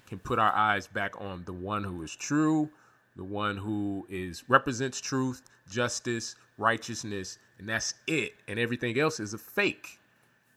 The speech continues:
And so if you can't see that about a simple topic as racial injustice,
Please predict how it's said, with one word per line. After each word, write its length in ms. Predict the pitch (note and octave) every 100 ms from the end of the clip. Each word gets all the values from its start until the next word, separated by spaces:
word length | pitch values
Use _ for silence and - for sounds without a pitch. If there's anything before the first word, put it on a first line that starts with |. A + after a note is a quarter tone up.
| _ A2+
And 120 | G2+
so 280 | - C3 G#2+
if 160 | G2
you 220 | A#2+ D3+
can't 360 | D#3 - D#3 -
see 380 | - - C#3+ E3
that 320 | A2+ G#2 F#2+ G2+
about 600 | F#2 A2 A2 A2 G2+ - _ _ _ _ _ _ _ -
a 80 | G#2
simple 420 | - F#3 F#3 D#3+
topic 460 | - D3 - G#2+ -
as 280 | G#2 G2+ G2
racial 560 | G2+ B2 B2+ C3 A2+
injustice, 920 | G2 F#2 A#2 A#2+ - E2 D#2+ - -